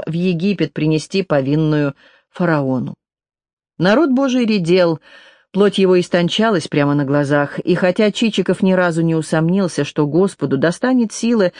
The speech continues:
чтобы и этот утлый Израиль завоевал землю обетованную, он думал про себя, что скоро останется полководцем, без армии, последним солдатом своего собственного войска. И тут же приписывал, что Бог продолжает слышать его молитвы,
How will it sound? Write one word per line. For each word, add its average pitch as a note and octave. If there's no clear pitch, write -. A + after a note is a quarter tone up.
чтобы A3
и G#3+
этот G#3+
утлый F3+
Израиль E3
завоевал D3+
землю F3
обетованную, C3
он A#3
думал G#3+
про E3+
себя, D#3+
что -
скоро G#3
останется F3+
полководцем, D#3+
без G#3+
армии, D3+
последним C4
солдатом G3+
своего C#3+
собственного E3+
войска. B2+
И G#3
тут D4+
же G#3+
приписывал, E3+
что E3
Бог E3+
продолжает F3+
слышать C#4
его A#3
молитвы, G#3+